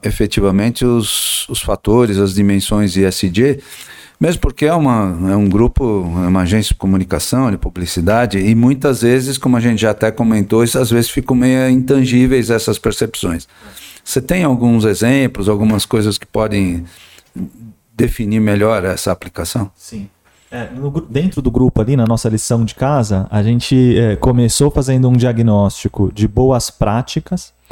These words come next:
Speaker 2: Então, a gente tem uma metodologia, que é a mesma que a gente aplica com os clientes, né? A gente falou um pouco de que não tem checklist pré-determinado pra fazer sustentabilidade corporativa,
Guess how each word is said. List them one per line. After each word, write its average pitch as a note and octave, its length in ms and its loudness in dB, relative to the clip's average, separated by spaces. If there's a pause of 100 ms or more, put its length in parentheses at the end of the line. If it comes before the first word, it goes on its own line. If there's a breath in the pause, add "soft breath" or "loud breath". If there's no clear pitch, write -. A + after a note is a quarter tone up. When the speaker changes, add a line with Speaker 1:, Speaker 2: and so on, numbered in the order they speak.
(260 loud breath)
Speaker 2:
Então, C#3+ 120 -2
a - 20 2
gente E3 160 0
tem E3+ 100 2
uma E3+ 140 4
metodologia, D#3 800 2
que A#2 80 -2
é - 20 2
a A2+ 40 2
mesma C3 280 2
que - 80 -6
a A2+ 40 -2
gente A#2 140 -6
aplica A2+ 320 -2
com A#2 160 -4
os A2 140 -2
clientes, F#2+ 580 0
né? A2 200 0 (320 soft breath)
A G2 80 -2
gente A#2 160 -2
falou C3 200 0
um B2 40 -2
pouco B2 280 0
de - 80 -4
que B2 120 0
não A#2+ 120 2
tem B2+ 720 0
checklist B2+ 800 0 (500)
pré-determinado A2+ 1200 0
pra G#2 160 0
fazer G#2 420 2
sustentabilidade G#2 680 -2
corporativa, G#2+ 840 0